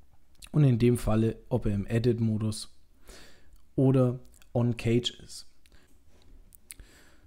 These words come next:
Wenn wir nun also einen neuen Modifier hinzufügen wollen, können wir den einfach ein bisschen einklappen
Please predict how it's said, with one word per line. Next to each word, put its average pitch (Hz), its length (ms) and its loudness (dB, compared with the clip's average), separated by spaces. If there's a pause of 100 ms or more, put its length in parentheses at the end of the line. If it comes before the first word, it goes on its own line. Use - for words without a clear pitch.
Wenn 160 160 6
wir 131 80 8
nun 135 220 6
also 117 240 0
einen 104 180 2
neuen 127 240 4
Modifier 117 460 0
hinzufügen 117 680 -2
wollen, 110 360 0
können 180 180 0
wir 123 60 2
den 110 160 -4
einfach 104 240 -8
ein 101 120 -6
bisschen - 280 -10
einklappen 120 580 -4